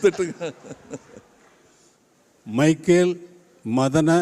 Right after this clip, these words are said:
Speaker 2: காமராஜன், அது மாதிரி ஒரு படம் இனிமேல் யாராவது நடிக்க முடியுமா, எடுக்க முடியுமா? அபூர்வ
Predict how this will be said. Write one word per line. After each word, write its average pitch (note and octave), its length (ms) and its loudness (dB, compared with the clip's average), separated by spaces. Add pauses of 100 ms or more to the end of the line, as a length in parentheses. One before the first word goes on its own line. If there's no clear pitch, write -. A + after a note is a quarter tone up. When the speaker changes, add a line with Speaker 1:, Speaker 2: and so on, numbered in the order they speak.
(580)
Speaker 2:
காமராஜன், C3+ 1400 0 (2500)
அது D#3 180 2 (120)
மாதிரி G#3+ 360 2 (360)
ஒரு E3+ 140 2 (140)
படம் F3+ 300 0 (580)
இனிமேல் F3 520 2 (280)
யாராவது D#3 600 2 (380)
நடிக்க E3+ 280 2 (100)
முடியுமா, C#3 380 0 (360)
எடுக்க G3+ 280 2
முடியுமா? A2 360 0 (3750)
அபூர்வ C#4 920 4